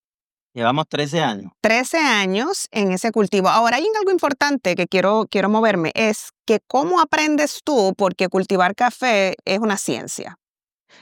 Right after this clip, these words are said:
Speaker 2: Es una ciencia en términos de, es, de sembrar, de cosechar, y vienen las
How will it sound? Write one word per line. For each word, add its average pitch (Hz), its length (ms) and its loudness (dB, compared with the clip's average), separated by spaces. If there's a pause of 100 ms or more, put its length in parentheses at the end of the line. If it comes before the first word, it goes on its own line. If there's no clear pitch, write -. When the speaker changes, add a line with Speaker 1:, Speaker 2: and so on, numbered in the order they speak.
Speaker 2:
Es 185 120 0
una 220 160 4
ciencia 226 360 -2
en 208 100 -2
términos 208 540 0
de, 185 300 0 (480)
es, 190 640 0
de 185 100 -2
sembrar, 208 920 0
de 185 160 0
cosechar, 202 1400 0
y - 100 -8
vienen 185 220 0
las 151 120 -2